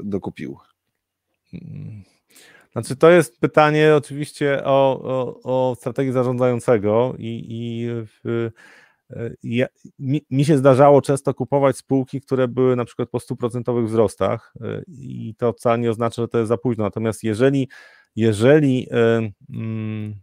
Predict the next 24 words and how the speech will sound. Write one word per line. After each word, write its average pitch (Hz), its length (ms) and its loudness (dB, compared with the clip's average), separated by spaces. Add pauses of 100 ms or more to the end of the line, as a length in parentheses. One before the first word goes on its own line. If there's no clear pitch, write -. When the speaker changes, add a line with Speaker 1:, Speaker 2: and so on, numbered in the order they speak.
(320)
Speaker 2:
jeżeli, 123 580 2
e, - 40 -14
w 113 720 -4
przypadku 135 440 2
takiej 127 260 0
spółki 123 440 -2
jak, 110 340 -2
e, 110 180 -2
Mercator, 107 560 0
mm, 107 720 -16
czy - 120 -14
główną, 131 460 2 (640)
głównym 143 440 6
powodem 120 520 4
tego 110 220 -2
dynamicznego 110 440 -6
wzrostu 107 360 -2
było 107 220 -4
to, 117 180 0
że 110 120 -4
nagle, 117 580 0
e, 110 240 -8
z 113 440 -10
producenta 113 720 0